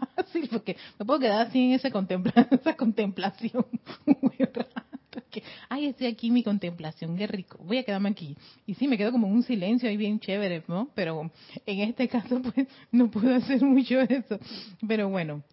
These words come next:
gracias a todos los que están en sintonía. Antes de continuar con la lección de música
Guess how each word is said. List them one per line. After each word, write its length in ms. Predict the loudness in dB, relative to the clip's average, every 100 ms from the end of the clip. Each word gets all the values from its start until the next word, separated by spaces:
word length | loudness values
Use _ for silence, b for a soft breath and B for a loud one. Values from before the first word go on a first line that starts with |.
| -6
gracias 600 | 0 2 2 0 0 -2
a 80 | 0
todos 240 | -2 -2
los 140 | -4
que 120 | -4 -4
están 300 | -2 -2 0
en 160 | -2
sintonía. 720 | -2 -4 -2 -2 0 2 2
Antes 240 | 0 -2 -4
de 80 |
continuar 580 | -4 -2 -2 -2 0 -2
con 220 | -2 -2
la 100 | -2
lección 480 | -4 -8 -10 -6 -4
de 80 | -2
música 460 | -2 -4 -4 -4